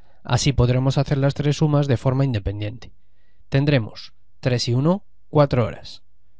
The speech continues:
veinticinco y cuarenta, sesenta y cinco minutos y treinta y cinco y cuarenta y cuatro, setenta y nueve segundos. La suma en principio estaría hecha,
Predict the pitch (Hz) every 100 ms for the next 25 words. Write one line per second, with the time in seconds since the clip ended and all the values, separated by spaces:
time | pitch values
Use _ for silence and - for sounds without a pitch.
0 | - - 113 117 110 110 135 127 113 101
1 | 117 - 120 123 107 - - - 107 113
2 | 107 101 113 117 123 156 170 160 160 -
3 | - - - 143 135 127 123 123 - 127
4 | 123 131 - 131 127 127 131 131 127 123
5 | 135 131 - 120 113 104 110 117 110 -
6 | 104 104 - - - - - - - -
7 | - - - - - 151 175 233 214 190
8 | 185 226 214 190 - 131 120 110 - 110